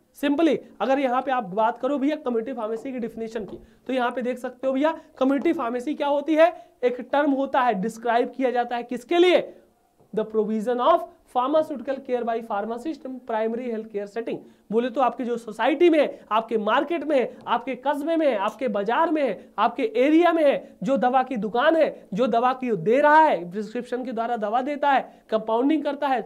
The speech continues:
छोटा मोटा सर्दी जुकाम हो गया उसकी दवा देता है, वो सेटअप, वो सेटिंग, वो जो एक प्लेस होता है, एक दुकान होती है,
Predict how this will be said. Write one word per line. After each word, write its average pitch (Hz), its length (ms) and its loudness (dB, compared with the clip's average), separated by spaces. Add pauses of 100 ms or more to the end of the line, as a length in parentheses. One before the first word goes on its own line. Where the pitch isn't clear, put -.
छोटा 220 320 -2
मोटा 247 240 -2
सर्दी 233 320 -4
जुकाम 226 300 -6
हो 247 100 -2
गया 240 180 -2 (220)
उसकी 233 280 0
दवा 294 200 6
देता 269 240 -2
है, 175 140 -4 (240)
वो 285 220 6
सेटअप, 302 520 4 (180)
वो 285 380 4 (340)
सेटिंग, 262 460 0 (360)
वो 254 160 0
जो 302 260 -2 (200)
एक 226 200 2
प्लेस 262 420 2
होता 262 220 -4
है, 254 100 0
एक 247 100 -2
दुकान 233 420 0
होती 277 300 -2
है, 185 160 -4